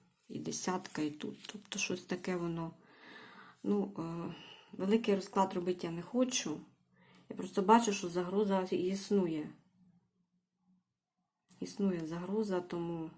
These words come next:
треба бути обережними, не шлятися. І реагувати на сирени.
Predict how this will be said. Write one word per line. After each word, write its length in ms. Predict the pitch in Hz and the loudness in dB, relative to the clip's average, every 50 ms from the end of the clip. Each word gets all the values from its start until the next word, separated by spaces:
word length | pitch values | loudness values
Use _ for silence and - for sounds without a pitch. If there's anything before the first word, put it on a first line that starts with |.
| - - - - - | -18 -20 -20 -20 -16
треба 280 | - - 180 175 180 170 | -8 -6 -4 -2 0 0
бути 260 | 165 170 - - 170 | 4 4 4 4 4
обережними, 600 | 165 160 170 175 185 214 214 202 185 175 170 170 | -2 -2 0 2 2 2 2 0 -2 -2 -2 -4
не 120 | 165 165 165 | -4 -6 -6
шлятися. 600 | - - 202 214 226 220 220 - - 185 180 190 - - - - - - - - - - - - - - - - - - - - - - - - - - - - - _ _ - - | -2 2 4 6 6 4 4 0 0 -2 -2 -6 -8 -14 -20 -20 -20 -20 -20 -20 -20 -20 -20 -20 -20 -18 -16 -14 -14 -14 -14 -18 -20 -20 -20 -20 -20 -20 -20 -20 -20 _ _ -10 -4
І 480 | 165 175 180 180 185 185 180 180 175 170 170 170 170 - - - - - - - - - | -2 0 2 2 2 2 2 2 2 0 0 -2 -4 -8 -12 -18 -20 -20 -20 -14 -6 0
реагувати 560 | 180 185 185 180 185 185 202 196 202 196 185 | 2 4 4 4 8 10 10 10 10 10 4
на 140 | 175 175 175 | 2 2 2
сирени. 600 | - - 185 180 196 208 220 214 202 190 196 | 0 2 4 4 6 8 8 8 8 6 4